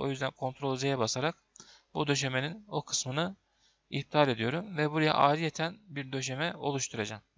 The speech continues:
Onu da döşeme aracını aktif hale getirerek ve buradan geometri metoduyla bir döşeme seç-, e, geometri metoduyla bir döşeme oluşturalım ve buraya bir tane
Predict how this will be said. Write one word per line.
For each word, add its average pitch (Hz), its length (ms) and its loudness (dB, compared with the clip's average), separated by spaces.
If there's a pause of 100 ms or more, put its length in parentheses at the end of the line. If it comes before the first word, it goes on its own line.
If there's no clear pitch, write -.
Onu 135 200 -6
da 156 200 0 (480)
döşeme 143 280 0
aracını 117 340 4
aktif 113 240 -6
hale 139 200 2
getirerek 143 600 -2 (880)
ve 127 140 -2
buradan 139 560 0 (920)
geometri 139 420 4
metoduyla 131 760 0
bir 110 320 0 (140)
döşeme 120 340 0
seç-, - 280 -4
e, 110 480 0 (640)
geometri 135 380 2
metoduyla 131 640 0
bir 110 300 -10
döşeme 113 280 0
oluşturalım 117 500 -4
ve 123 200 0
buraya 127 380 0 (960)
bir - 60 -8
tane 127 420 -2